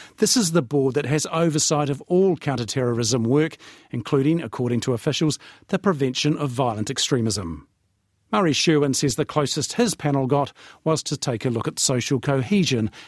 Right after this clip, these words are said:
as a way to combat radicalisation. Crucially, his panel was given no inkling as to what security agencies were thinking or doing.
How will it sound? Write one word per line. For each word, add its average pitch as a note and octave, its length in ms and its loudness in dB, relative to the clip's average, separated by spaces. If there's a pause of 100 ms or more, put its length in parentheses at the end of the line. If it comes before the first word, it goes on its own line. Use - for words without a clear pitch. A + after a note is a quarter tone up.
as F#3 120 2
a C#3 60 2
way B2 220 2
to D3+ 100 -2
combat C3+ 540 0
radicalisation. A2 1040 -2 (720)
Crucially, B2+ 540 0
his C3+ 180 2
panel C#3 320 -2
was C3 160 0
given D3 320 2
no E3+ 220 2
inkling B2 440 -2 (280)
as D#3 200 2
to D3+ 120 0
what C#3 180 0
security D#3+ 760 0
agencies D3 540 -2
were F3+ 80 2
thinking A#2 560 -2 (220)
or D#3 100 2
doing. G2 500 -4